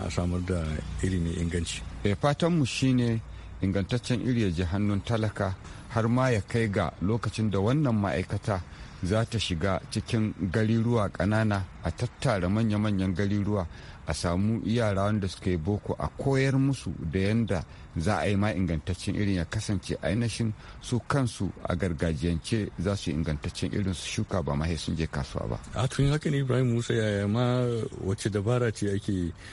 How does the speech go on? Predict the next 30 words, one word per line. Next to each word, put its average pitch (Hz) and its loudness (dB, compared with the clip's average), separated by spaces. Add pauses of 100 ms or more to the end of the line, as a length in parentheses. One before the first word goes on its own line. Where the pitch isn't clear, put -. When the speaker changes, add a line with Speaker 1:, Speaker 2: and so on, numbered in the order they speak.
(140)
Speaker 1:
shin 123 2
shi 120 0
ingantaccen 104 0
irin 113 2
nan 113 2 (320)
a 87 0
cikin 127 2 (600)
gonakin 110 2
manoma 123 4
ake 113 0
samu 113 2
ne, 107 2
ko - -2
musamman 117 2
daga 92 0
ma, 104 2
daga 98 2
waje 107 2
ake 143 0
shigo 131 2
da 160 2
shi 117 0
ma, 107 4
ko 113 0
a 110 2
Najeriya 95 2
ake 95 0
samun 87 -2
sa 87 -4
ne? 80 -6